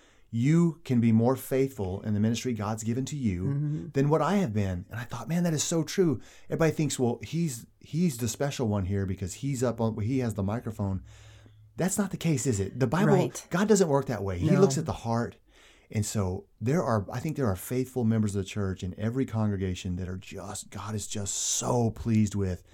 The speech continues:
Speaker 2: Yep.
Speaker 1: And they're sitting in a pew.
Speaker 2: Yep.
Speaker 1: Man, woman,
Speaker 2: Yep.
Speaker 1: even a young child who's
Speaker 2: Yes.
Speaker 1: just decided, "I'm gonna serve the Lord."
Speaker 2: Oh my goodness.
Speaker 1: Can you imagine?
Speaker 2: I could think of a dozen of them here at Northwest.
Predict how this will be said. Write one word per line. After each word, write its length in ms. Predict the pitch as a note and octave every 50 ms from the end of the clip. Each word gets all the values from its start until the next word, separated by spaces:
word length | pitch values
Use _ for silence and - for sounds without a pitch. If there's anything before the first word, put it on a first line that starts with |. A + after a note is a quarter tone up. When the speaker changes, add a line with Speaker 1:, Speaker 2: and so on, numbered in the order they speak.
| - - - B2+
Speaker 2:
Yep. 220 | C3+ C3 B2 -
Speaker 1:
And 160 | - G#2+ G2+ G2+
they're 100 | F#2 F2
sitting 240 | - - A#2 A#2+ A#2+
in 60 | B2+
a 40 | B2+
pew. 360 | A#2+ - G2+ F2 E2 E2 D#2+ - -
Speaker 2:
Yep. 260 | E3 D#3+ D#3 - - - - -
Speaker 1:
Man, 480 | - G2+ A2 A#2 A#2+ B2 B2 B2 A#2 F#2+
woman, 460 | G2 A2+ B2 B2 B2 A#2+ B2 B2 A#2 - -
Speaker 2:
Yep. 240 | D#3 E3+ F3 F3+ F3
Speaker 1:
even 260 | E3 C3 B2 C3 C3+
a 80 | B2 A#2
young 280 | A2+ A2+ A#2+ A#2+ B2+
child 440 | A#2 - B2+ A2 A2+ A2+ A#2 A#2 A2
who's 100 | - E3
Speaker 2:
Yes. 220 | E3 E3+ G3+ G3+ -
Speaker 1:
just 280 | - G#2 A2 - - _ - - -
decided, 420 | - G2 - - A2 G#2+ G#2 F#2+ F#2
"I'm 160 | G2 A2+ A#2
gonna 180 | G#2+ F2+ E2+
serve 320 | D#2+ - - A2 A2 A2 G#2+
the 80 | A2
Lord." 360 | F#2+ F#2+ G2 G2+ G#2+ A2 A2 A2 _ -
Speaker 2:
Oh 140 | D3 D3+ D#3
my 160 | D3+ C3 B2
goodness. 300 | - - C#3 C#3+ - C3
Speaker 1:
Can 80 | C#3+ E3
you 60 | F#3
imagine? 440 | D#3+ B2+ A#2+ B2+ D3 E3 F3 F3+ -
Speaker 2:
I 100 | - D#3+
could 180 | - G#3 F#3 -
think 300 | - G3 G3 F#3+ - - -
of 360 | - E3+ E3+ E3+ D#3+ D#3 - - -
a 40 | D#3
dozen 640 | D3+ C#3+ - D#3 D3+ E3+ E3+ D#3+ D3+ C3+ A#2 G2+ - -
of 160 | C#3+ C3+ C#3
them 260 | C#3 C#3+ D3 D3 - - -
here 380 | - - - F#3+ E3+ E3 D#3
at 140 | D#3 - -
Northwest. 800 | D#3+ D#3+ D#3 C#3+ - - C#3 D3 G3+ - - - - - -